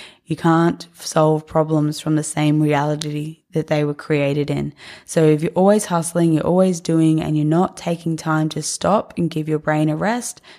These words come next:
to zoom out and see, you know, what needs to happen next, and give your brain more information to help better solve problems or come up with new ideas, then you're staying in the same stuck reality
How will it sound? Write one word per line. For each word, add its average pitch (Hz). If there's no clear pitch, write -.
to 170
zoom 185
out 202
and 156
see, 170
you -
know, 147
what 175
needs 175
to 175
happen 160
next, 190
and 156
give 180
your 170
brain 156
more 180
information 175
to 160
help 160
better 165
solve 165
problems 170
or 160
come 170
up 170
with 175
new 175
ideas, 180
then 170
you're 170
staying 170
in 160
the 156
same 160
stuck -
reality 170